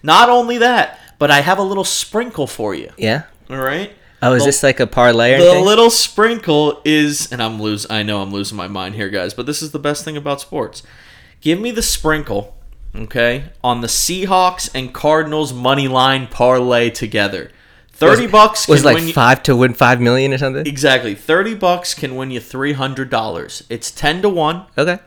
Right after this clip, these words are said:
Speaker 1: Okay? So, I really, I, I don't think it's gonna happen. I do think they both cover, but give me a little sprinkle on the parlay as well, 'cause why the hell not?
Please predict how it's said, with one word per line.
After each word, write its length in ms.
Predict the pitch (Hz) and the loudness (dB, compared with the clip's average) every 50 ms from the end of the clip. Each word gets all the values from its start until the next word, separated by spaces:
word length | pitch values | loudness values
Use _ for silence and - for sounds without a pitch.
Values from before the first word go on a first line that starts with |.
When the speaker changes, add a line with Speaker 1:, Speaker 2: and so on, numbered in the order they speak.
| _ _ | _ _
Speaker 1:
Okay? 380 | - 139 135 139 156 165 170 - - - - - - - - - | -2 0 0 0 0 -2 -6 -12 -20 -20 -20 -20 -20 -20 -18 -12
So, 520 | - - 147 135 131 131 127 117 - - - | -6 -2 0 2 2 2 0 0 -4 -6 -4
I 100 | 127 139 | -2 0
really, 460 | 156 165 160 175 185 185 180 170 147 - - | 0 0 0 0 0 0 0 0 -2 -4 -2
I, 160 | - 139 - - - | -2 -2 0 0 0
I 100 | 143 165 | 0 2
don't 240 | 175 190 190 - | 2 0 -2 -4
think 180 | - - 185 165 | -6 -8 -6 -6
it's 140 | 175 160 - | -6 -8 -6
gonna 160 | 180 147 139 | -6 -6 -4
happen. 400 | 135 147 139 135 135 - 143 135 | -2 0 0 0 -2 -4 -8 -8
I 140 | - - 120 | -6 -8 -8
do 260 | 117 - - 147 151 | -6 -2 0 0 0
think 240 | - 175 165 160 - | 0 -2 -6 -4 -2
they 100 | 147 135 | -2 -2
both 280 | 120 139 131 131 131 | 0 2 0 0 0
cover, 380 | - - 127 127 127 127 123 120 - | -2 -2 0 0 0 -2 -4 -4 -4
but 180 | - 127 120 - | -6 -6 -6 -4
give 120 | 135 147 | -4 -4
me 80 | 160 165 | -2 0
a 80 | 160 | 0
little 160 | 151 147 143 135 | 2 0 0 -2
sprinkle 420 | - - - - 120 123 - 127 | -4 -4 -6 -6 -6 -4 -2 -2
on 140 | 113 110 107 | -2 -2 -2
the 80 | 110 | -4
parlay 420 | 104 - 117 113 110 107 104 104 104 | -4 -2 0 0 0 0 0 0 -2
as 140 | 104 101 107 | -2 -4 -4
well, 180 | 104 101 101 | -4 -4 -4
'cause 200 | 98 - 101 95 | -6 -8 -10 -8
why 180 | 107 104 101 110 | -4 -2 -2 -2
the 120 | 110 107 | -2 -2
hell 180 | 101 107 98 101 | -4 -4 -6 -6
not? 280 | 101 104 107 - - | -8 -12 -14 -16 -18